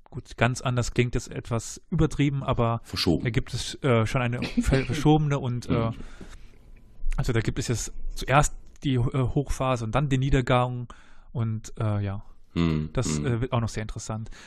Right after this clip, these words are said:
Speaker 2: Mhm.
Speaker 1: Aber weil du, äh, Carol, weil du hast angesprochen nach Jahrhunderten.
Speaker 2: Mhm.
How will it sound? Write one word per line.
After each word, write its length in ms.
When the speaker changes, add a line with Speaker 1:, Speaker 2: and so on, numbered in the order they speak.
Speaker 2:
Mhm. 100
Speaker 1:
Aber 180
weil 120
du, 200
äh, 200
Carol, 300
weil 100
du 140
hast 320
angesprochen 540
nach 200
Jahrhunderten. 880
Speaker 2:
Mhm. 280